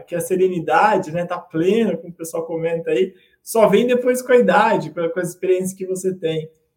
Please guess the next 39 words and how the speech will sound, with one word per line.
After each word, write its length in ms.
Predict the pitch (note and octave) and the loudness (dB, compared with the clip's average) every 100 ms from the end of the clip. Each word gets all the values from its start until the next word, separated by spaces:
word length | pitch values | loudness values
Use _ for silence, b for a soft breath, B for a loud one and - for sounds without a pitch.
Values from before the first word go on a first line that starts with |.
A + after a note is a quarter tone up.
| _ - | _ -16
Então, 600 | E3 F#3+ G3 G3+ F#3+ - | -8 -2 0 0 -2 -2
ah, 280 | D#3 D#3+ - | 0 0 2
eu 220 | G3 B3 | 6 6
hoje, 220 | A#3 G3+ | 6 6
aos 120 | F#3+ F#3 | 4 2
trinta 280 | G3 G3 | -2 -2
e 20 | G3+ | 0
nove, 460 | E3+ E3+ E3 D#3+ - | 2 0 0 -6 -4
falar 380 | F3 E3 F#3 A#3 | 0 2 2 2
sobre 320 | - F#3+ E3 | 0 -2 -2
isso, 500 | D#3+ F#3 A3 - F3+ | -4 -4 -6 -8 -14
com 120 | - | -4
o 140 | F3 E3+ | -2 0
que 140 | G#3 | 0
aconteceu, 680 | G3+ G3+ F#3+ E3 - F3 F#3+ | 0 0 -2 -4 -6 -2 -2
com 80 | F#3 | -2
os 80 | E3 | -6
resultados 460 | E3 D#3+ F3 F3+ | -8 -2 -2 -2
que 80 | - | -2
eu 80 | F#3 | -6
colhi, 540 | F#3 D#3 D3 G3 A3+ - _ _ _ _ | -4 -8 -8 -8 -8 -10 _ _ _ _
é 80 | F3 | 2
muito 320 | F#3+ A3+ - | 4 4 0
mais 220 | B3+ B3 | -2 -2
tranquilo 960 | B3 C4 B3 F#3+ F#3+ A#3 C#4 F3 C#3 F#2 _ _ _ _ - | -2 -4 -4 -2 0 0 0 -2 -4 -10 _ _ _ _ -12
do 160 | E3 F3+ | -10 -6
que 160 | G#3+ | -2
eu 340 | G#3 G3+ A3+ A#3 | 4 8 8 8
aos 320 | G#3+ G3+ F#3 | 6 4 2
dezenove, 1160 | F#3+ G3+ F#3+ F3+ G3 A3+ G3 D#3 D#3+ D3+ D3 - | 4 4 4 4 4 4 2 -2 -6 -8 -8 -6
eu 300 | D#3+ F#3 F#3 | 0 4 6
aos 180 | F3+ D#3+ | 4 2
vinte 280 | F#3 F#3+ | 0 0
e 60 | F#3+ | 0
dois, 400 | D3+ E3 F#3+ F#3 | 0 2 4 4
aos 200 | E3+ D#3 | 2 -2
vinte 260 | E3+ F#3+ - | -2 -4 -6
e 100 | - | -8
três, 540 | D3+ F3 F#3+ F#3+ - | -2 2 0 -2 -10